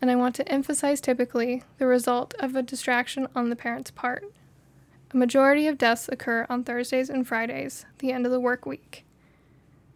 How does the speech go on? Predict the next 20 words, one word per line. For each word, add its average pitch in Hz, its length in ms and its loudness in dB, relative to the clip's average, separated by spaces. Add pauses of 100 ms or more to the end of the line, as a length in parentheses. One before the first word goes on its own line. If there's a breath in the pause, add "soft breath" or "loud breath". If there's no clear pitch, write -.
(220 soft breath)
Most 277 240 2
parents 277 320 4
whose 269 160 -2
children 240 360 0
have 254 120 -2
been 254 160 2
forgotten 254 420 0
in 262 120 2
the 262 60 0
car 226 280 -2
believed 247 460 0
that 285 140 0
they 294 100 0
dropped 233 280 -2
them 240 160 2
off 240 240 -4
at 269 140 -2
preschool 247 540 -2
or 247 100 2
daycare. 240 540 -6